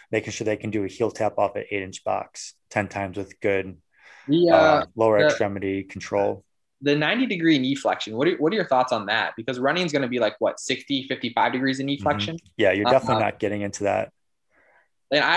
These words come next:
Speaker 2: I would even argue, like, again, going back to the heel tap, like,
Speaker 1: Mm-hmm.
Speaker 2: ninety degree single leg squat, right? Doing it, doing it well, that's a hard thing to be able to do if, if you're asking the, to get the quad. I mean, you look at a healthy
Speaker 1: Mm-hmm.
Speaker 2: population. I mean, I was, I was seeing something the other day of, uh,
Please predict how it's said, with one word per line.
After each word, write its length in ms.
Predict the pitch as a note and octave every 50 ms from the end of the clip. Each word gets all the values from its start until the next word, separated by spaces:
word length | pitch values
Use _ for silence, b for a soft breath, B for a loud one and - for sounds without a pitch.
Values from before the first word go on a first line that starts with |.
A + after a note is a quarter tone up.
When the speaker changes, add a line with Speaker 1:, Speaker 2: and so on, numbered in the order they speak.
| - -
Speaker 2:
I 60 | E3+
would 80 | A3+ A#3
even 100 | E3 B2
argue, 280 | A#2 C3 C#3+ C3+ A#2
like, 220 | A2 G#2 G#2+ G2+ - _ -
again, 300 | B2 C3+ F3 F3 C#3+ A#2+ B2+
going 100 | C#3 C#3+
back 200 | D3+ D3+ - -
to 60 | A2+
the 60 | G#2+
heel 220 | - - D#3+ D#3
tap, 240 | D#3 - G2+ F#2 - -
like, 120 | G#2+ G2 - _ _ _ _ _ - -
Speaker 1:
Mm-hmm. 80 | B2
Speaker 2:
ninety 300 | C#3 F3 A#3 D#4+ E4+ D4+
degree 340 | A3 D#3+ C3+ C3 D3 F3+ E3+
single 380 | D3 - - D#3 D#3+ D#3+ C#3+ B2+
leg 160 | A2+ A2 -
squat, 640 | - - - - C3 D3 D#3 B2+ G2 F#2+ F#2 - - - _ -
right? 280 | B2 B2 B2 G#2 A2 A#2
Doing 340 | - - G3+ G#3+ A3+ G#3 G3
it, 240 | F#3 E3 - A#2 B2
doing 300 | C3+ D3+ E3+ E3+ E3+ D#3
it 180 | B2+ - F#2+
well, 340 | G#2 A2+ A#2 B2+ D3 D3+ - - _ _ _ _ -
that's 180 | D3 G#3 -
a 80 | C#3+ A2
hard 340 | G#2+ - B2+ C3+ B2+ A#2 -
thing 180 | B2 A#2 A2+
to 60 | G#2+ G2
be 200 | F2+ G2+ G#2 G#2+
able 240 | G2+ - F#2+ F#2+
to 40 | F2+
do 160 | G2+ G2+ G2+
if, 100 | F#2+ F2+ - _
if 240 | - G#2 G2+ - -
you're 100 | G#2 G2
asking 460 | G2 G#2 G#2 G2+ - - G2 F#2+ F#2+
the, 100 | F#2+ F#2 F2+ -
to 80 | - G2+
get 160 | G2 G2 E2
the 60 | G2+
quad. 320 | - - G#2+ G#2 G2+ -
I 40 | G#2
mean, 220 | B2+ B2 A#2 A2+ - -
you 80 | C3+ F#3
look 120 | G#3+ -
at 40 | C3+
a 60 | F2+
healthy 240 | - B2 C3+ - B2
Speaker 1:
Mm-hmm. 80 | - -
Speaker 2:
population. 560 | G2+ - - G2 F#2+ F#2+ - - - F#2+ F#2+
I 20 |
mean, 140 | G#2 G#2 G2+
I 100 | G#2 A2
was, 180 | B2 A2 - - -
I 60 | A2
was 100 | A2+ A2+
seeing 140 | - A#2+ A2+
something 240 | A2 A2 G#2 G#2 G#2
the 80 | G#2
other 80 | G2+ F#2
day 140 | G2+ G#2 G#2
of, 120 | G2 F#2 - _ _ _ _ _ _ _ _ -
uh, 240 | F#2+ F#2 F2+ F#2